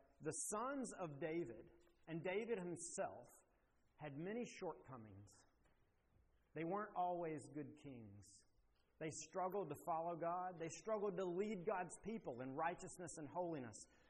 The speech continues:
But the book of First Samuel and Second Samuel points us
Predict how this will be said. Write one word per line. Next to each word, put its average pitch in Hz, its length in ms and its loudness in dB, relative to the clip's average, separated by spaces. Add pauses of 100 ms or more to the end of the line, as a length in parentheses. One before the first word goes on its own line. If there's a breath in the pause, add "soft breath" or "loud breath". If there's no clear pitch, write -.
(760 soft breath)
But 165 100 0
the 170 60 2
book 226 260 6
of 170 160 0
First - 420 0
Samuel 196 440 -2
and 151 120 -2
Second 190 380 -6
Samuel 147 480 -4 (140)
points 202 320 -4
us 139 180 -4